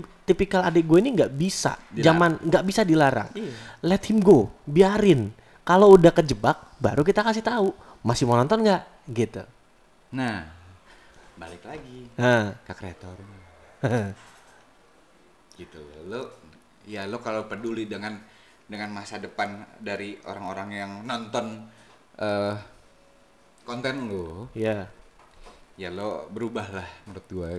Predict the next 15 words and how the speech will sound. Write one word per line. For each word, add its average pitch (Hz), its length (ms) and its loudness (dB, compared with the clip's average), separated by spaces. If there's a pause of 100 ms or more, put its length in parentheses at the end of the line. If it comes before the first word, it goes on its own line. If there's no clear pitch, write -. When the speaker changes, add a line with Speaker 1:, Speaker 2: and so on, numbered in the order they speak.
Speaker 2:
kayak 76 320 -6
agak 92 320 -10
lebih 95 240 -12
sedikit 92 320 -16
mendidik 92 560 -18
lah. 76 160 -20 (400)
Speaker 1:
Hmm. 107 160 -12 (240)
Speaker 2:
Gitu. - 240 -20 (640)
Speaker 1:
So 151 160 2
you 160 80 4
think 190 240 2
bukan, 147 560 0
bukan 147 320 0
sa-, 147 240 -2
eh, 143 320 6